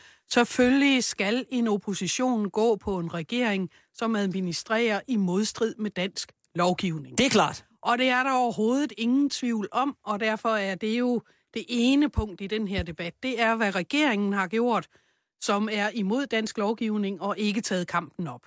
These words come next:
Speaker 1: Og så har du selvfølgelig den anden diskussion, som også må være en nødvendig diskussion bagefter omkring velfærdssystemerne.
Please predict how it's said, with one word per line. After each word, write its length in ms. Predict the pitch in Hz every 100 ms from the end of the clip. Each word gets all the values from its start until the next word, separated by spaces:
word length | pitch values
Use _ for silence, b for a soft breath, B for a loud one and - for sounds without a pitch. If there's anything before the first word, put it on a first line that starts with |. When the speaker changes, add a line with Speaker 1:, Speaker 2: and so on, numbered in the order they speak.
| - _ _ _ -
Speaker 1:
Og 120 | 208
så 140 | - 247
har 340 | 320 262 269
du 120 | 233
selvfølgelig 480 | 208 208 214 226 254
den 120 | 226
anden 200 | 190 220
diskussion, 580 | 247 196 - 180 226 208
som 160 | 190 180
også 220 | 196 233
må 200 | 214 233
være 140 | 190
en 100 | 180
nødvendig 480 | 175 175 226 208 175
diskussion 540 | 175 - 175 233 202
bagefter 480 | 175 214 170 190 -
omkring 400 | 170 160 208 175
velfærdssystemerne. 880 | 165 190 160 - 170 - 165 143 139